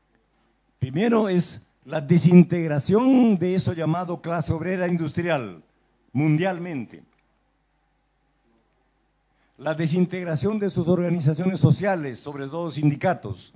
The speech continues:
La desintegración de los partidos políticos a los que estaban asociados. Y finalmente la desintegración y el colapso de eso llamado el campo socialista, que se llamaba el socialismo realmente existente,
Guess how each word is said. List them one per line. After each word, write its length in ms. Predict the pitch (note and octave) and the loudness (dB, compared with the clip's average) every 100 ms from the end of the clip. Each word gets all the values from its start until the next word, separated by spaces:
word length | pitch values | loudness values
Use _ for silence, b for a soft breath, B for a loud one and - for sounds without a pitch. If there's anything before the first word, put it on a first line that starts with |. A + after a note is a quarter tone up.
| _ _ _ _ _ _ _ _ _ _ | _ _ _ _ _ _ _ _ _ _
La 140 | B2+ | -8
desintegración 760 | D3 C#3+ E3 E3 E3 D3+ G3 G3+ | -6 -2 -4 -4 -6 -6 -2 -2
de 100 | F3+ | -2
los 180 | D3+ - | -6 -2
partidos 580 | D#3+ D3 F#3+ G#3 F#3+ | -4 -4 -6 0 0
políticos 640 | - F3+ A3+ C#4+ B3+ G3+ E3+ | 4 4 4 -2 -6 -10 -8
a 60 | |
los 140 | E3+ D3+ | -8 -10
que 60 | |
estaban 280 | B2 D#3 D#3+ | -10 -10 -8
asociados. 680 | D3 C3+ C3 F#3 D3 F#2 - - _ _ _ _ _ _ _ _ | -10 -12 -8 -6 -6 -10 -20 -20 _ _ _ _ _ _ _ _
Y 120 | - C#3 | -8 -2
finalmente 720 | F3 F3 E3+ E3+ F#3 - E3+ | 0 0 0 0 0 0 -2
la 100 | D#3+ | -2
desintegración 840 | C#3+ C#3+ D3 D#3 D3 C3 E3+ F3+ | -2 0 0 0 -4 -2 6 8
y 60 | E3 | 8
el 120 | D#3 | 2
colapso 640 | - D#3 F3+ - C3 B2 G2 _ _ _ _ _ _ _ _ | -4 -2 -2 -2 -6 -8 -12 _ _ _ _ _ _ _ _
de 140 | B2 E3 | 0 4
eso 180 | - | 6
llamado 400 | D#3 C#3+ D3+ D#3 | 6 6 4 6
el 120 | D3+ - | 4 4
campo 400 | F3 E3+ D#3 C#3+ | 8 8 8 2
socialista, 840 | C#3 B2 C3 D3+ C#3 - F#2+ F#2+ _ _ _ _ _ _ _ | 2 -2 0 2 0 0 -6 -6 _ _ _ _ _ _ _
que 120 | C3+ | 6
se 80 | B2 | 12
llamaba 560 | C3 D3 D3+ C#3+ C3+ - | 12 12 10 8 6 2
el 180 | C3+ | 4
socialismo 680 | B2+ C#3+ C3 C3+ F3 E3 D#3 | 4 4 4 6 8 8 8
realmente 800 | C#3+ C3+ C3+ D#3+ D3 D#3+ F3 - | 6 2 2 4 6 8 8 8
existente, 720 | B2+ B2 - F3 B2+ - G#2+ | 4 4 8 12 12 12 4